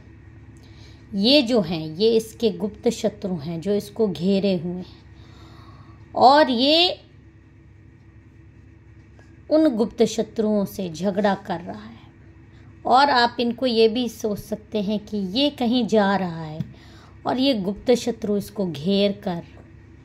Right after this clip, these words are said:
अकेला कर दे रहे हैं, अकेला पाकर इसके, इसका रास्ता रोक रहे हैं, इसको आगे बढ़ने से रोक रहे हैं।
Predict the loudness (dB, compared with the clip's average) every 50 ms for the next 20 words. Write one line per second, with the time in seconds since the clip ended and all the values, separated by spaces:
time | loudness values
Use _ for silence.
0 | -20 -20 -20 -20 -14 -10 -10 -8 -2 2 4 4 6 6 6 4 4 2 2 2
1 | 2 2 0 -2 0 0 0 0 0 0 -2 -2 -2 -4 -4 -4 -6 -6 -8 -10
2 | -14 -20 -20 -20 -20 -20 -20 -20 -16 -8 -4 -4 -4 0 2 2 4 6 6 4
3 | 4 2 0 0 0 0 -2 -4 -6 -6 -6 -6 -6 -8 -12 -16 -18 -20 -20 -20
4 | -20 -10 -4 -4 -4 -4 -6 -6 0 2 4 4 4 2 -2 -8 -10 -10 -6 -2
5 | 0 0 2 2 2 0 0 -2 -4 -2 0 2 4 4 2 0 -2 -6 -6 -8
6 | -8 -8 -8 -6 -8 -8 -10 -10 -14 -16 -20 -20 -20 -20 -20 -20 -20 -20 -20 -20
7 | -20 -20 -20 -20 -20 -20 -20 -20 -20 -20 -20 -20 -20 -20 -20 -20 -20 -20 -20 -18
8 | -10 -8 -8 -8 -2 2 4 4 6 6 4 4 4 4 4 6 6 4 6 4
9 | 2 0 0 -2 -2 -4 -4 -4 -6 -8 -10 -10 -12 -12 -10 -10 -10 -10 -10 -12
10 | -14 -14 -16 -18